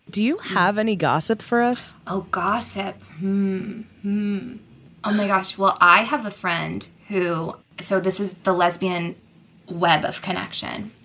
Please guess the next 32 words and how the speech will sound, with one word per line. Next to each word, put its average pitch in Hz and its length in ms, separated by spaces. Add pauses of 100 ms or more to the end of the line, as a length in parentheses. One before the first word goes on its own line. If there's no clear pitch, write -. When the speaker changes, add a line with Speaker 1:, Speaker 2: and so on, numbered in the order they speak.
Speaker 2:
I'm 202 320
friends 190 680
with 175 200
her 185 180
girlfriend. 180 800 (400)
She 208 720 (340)
has - 280
two 233 280
moms. 208 800 (140)
She 233 680 (540)
<laughs> - 480
was 208 380
a 196 80
donor 254 380
baby, - 560 (320)
and 196 300
she 214 500
recently 202 480
did 185 180
her 196 140
D 190 240
N 170 120
A. 190 440 (320)
And 196 340
sperm - 540
banks 254 300
tell 180 180
you 214 200
that 202 160
they 180 120
can 180 260
only 180 640